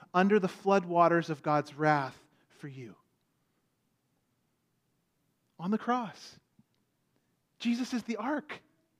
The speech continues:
Jesus is the ark. Jesus is the shelter and the provision and the deliverer from the just punishment that your sin deserves. It's Jesus.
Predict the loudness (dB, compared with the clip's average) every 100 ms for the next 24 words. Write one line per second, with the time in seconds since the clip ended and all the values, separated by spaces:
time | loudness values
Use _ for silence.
0 | _ _ _ _ _ _ _ _ -2 2
1 | 2 0 -4 -2 -4 -2 -6 -4 -8 -8
2 | -10 -20 _ _ _ _ _ _ _ _
3 | _ _ _ _ _ _ -2 2 2 0
4 | -4 -4 0 2 0 2 0 2 0 0
5 | 0 2 2 2 0 0 -2 0 2 2
6 | 4 2 2 -2 -14 -2 0 0 0 0
7 | 0 -4 -18 -2 2 2 0 -6 -6 -12
8 | -10 -4 -2 -2 0 -2 -2 -4 -2 0
9 | -2 -8 -20 -20 _ _ _ _ _ _
10 | _ _ _ -18 -10 0 2 2 -2